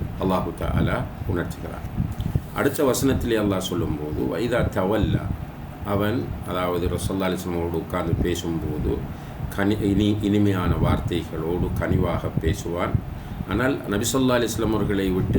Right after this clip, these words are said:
விலகிச் சென்றால், அங்கிருந்து அவன் சென்று விட்டால், "சஆ ஃபில் அர்தி லியுஃப்சித ஃபீஹா வ யுஹ்லிகல் ஹர்த வன் நஸ்ல்",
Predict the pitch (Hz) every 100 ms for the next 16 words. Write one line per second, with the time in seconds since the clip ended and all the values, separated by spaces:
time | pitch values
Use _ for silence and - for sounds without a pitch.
0 | - 98 113 113 - 85 80 78 - -
1 | - - 92 - 98 104 120 90 87 110
2 | 131 - - - - 117 123 135 113 92
3 | - 90 110 120 - 107 113 135 - 107
4 | 98 104 98 90 85 - - - - -
5 | 92 98 127 - - - 87 - 104 101
6 | 98 95 - 87 87 90 95 85 82 82
7 | 98 95 - 98 82 76 73 -